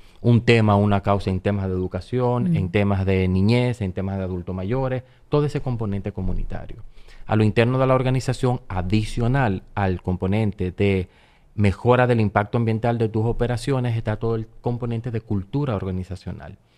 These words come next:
Speaker 1: porque al final las empresas son las personas. Está la
Speaker 2: Correcto.
Speaker 1: marca, está el modelo de negocio, está la infraestructura, pero si las personas no están ahí dentro, aquello no funciona, no
Speaker 2: Ujú.
Speaker 1: opera.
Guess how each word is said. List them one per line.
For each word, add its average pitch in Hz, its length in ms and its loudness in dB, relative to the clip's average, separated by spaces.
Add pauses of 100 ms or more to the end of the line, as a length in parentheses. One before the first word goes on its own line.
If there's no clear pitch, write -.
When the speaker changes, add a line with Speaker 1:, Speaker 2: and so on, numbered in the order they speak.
(320)
Speaker 1:
porque 139 320 2
al 139 80 -2
final 120 300 0
las 113 200 -4
empresas 104 760 -2 (360)
son 131 340 2
las 101 140 -2
personas. - 720 -14 (380)
Está 101 380 -2
la 95 60 4
Speaker 2:
Correcto. 123 180 0
Speaker 1:
marca, 160 500 -4 (180)
está 107 760 4
el 98 240 2
modelo 110 420 6
de 107 80 4
negocio, 147 680 2
está 110 300 -2
la 107 80 -4
infraestructura, 123 840 -2 (220)
pero 123 200 0
si 131 100 -4
las 117 160 -2
personas 131 680 -4
no 113 300 4
están 139 420 -2
ahí 95 220 0
dentro, 92 480 -4
aquello 110 400 -4
no 98 260 -2
funciona, 95 560 0
no 80 120 2
Speaker 2:
Ujú. 87 80 -2
Speaker 1:
opera. 92 420 -4